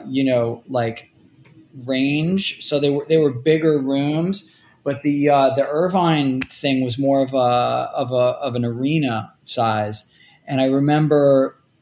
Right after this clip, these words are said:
playing, uh, we played a few, like, sort of, like, hockey arena level places on that tour. Uh, I guess that was probably a basketball arena,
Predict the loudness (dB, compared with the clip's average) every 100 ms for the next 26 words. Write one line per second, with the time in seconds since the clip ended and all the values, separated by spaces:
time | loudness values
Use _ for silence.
0 | _ _ _ _ _ _ _ _ -6 -2
1 | 0 2 2 2 0 0 0 2 0 -2
2 | -4 -2 0 -2 -6 -4 -2 2 2 2
3 | -2 -12 -4 0 0 0 0 2 2 2
4 | 2 2 0 0 2 0 2 0 0 -2
5 | 0 -2 0 -4 -4 -2 -2 -6 -6 -2
6 | 0 0 -2 -10 _ _ _ _ 0 2
7 | 2 0 0 0 0 0 0 -2 0 -2
8 | -2 -2 -2 -6 -4 -4 -4 -8 -10 -12